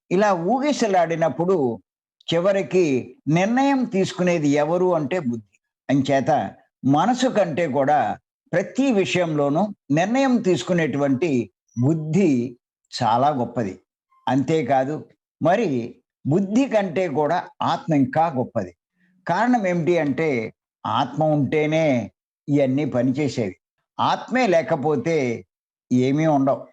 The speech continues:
అంచేత ఆత్మ వల్లే, ఆత్మ ఉంటేనే ఇవన్నీ దేహం పనిచేసినా మనసైనా ఏదైనా ఇవన్నీ కూడా ఆత్మను బట్టే.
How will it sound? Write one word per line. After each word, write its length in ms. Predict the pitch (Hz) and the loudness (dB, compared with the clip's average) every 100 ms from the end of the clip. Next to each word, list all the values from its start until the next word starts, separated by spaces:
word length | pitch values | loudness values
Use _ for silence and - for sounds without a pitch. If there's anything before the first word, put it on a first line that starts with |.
| _ _ _ _ | _ _ _ _
అంచేత 420 | 147 156 147 147 160 123 - - - 120 180 | -2 0 2 2 2 -2 -4 -16 -6 -2 -2
ఆత్మ 260 | 226 202 202 170 | -2 0 0 2
వల్లే, 340 | 151 135 139 170 - _ - 143 | 0 0 0 -4 -8 _ -6 -2
ఆత్మ 240 | 190 - 190 170 | -2 0 0 0
ఉంటేనే 520 | 156 131 147 131 131 160 135 _ _ _ - | -2 -2 -2 0 -2 -2 -6 _ _ _ -2
ఇవన్నీ 380 | 180 170 180 160 117 | 0 0 0 0 2
దేహం 300 | 139 147 160 | 2 0 -2
పనిచేసినా 640 | 143 139 139 139 123 135 147 165 - _ 120 | -2 0 0 -2 2 2 2 0 -4 _ 0
మనసైనా 640 | 127 156 156 143 131 135 160 151 135 | 2 0 0 0 2 2 0 0 0
ఏదైనా 420 | 147 151 156 151 175 - _ _ | 0 0 0 0 -2 -6 _ _
ఇవన్నీ 440 | 139 160 220 247 226 | 0 0 2 2 0
కూడా 320 | 151 139 139 - - - | 0 0 0 -4 -6 -2
ఆత్మను 440 | 147 - 165 160 | -2 0 -2 0
బట్టే. 300 | 135 110 117 | -2 -2 -6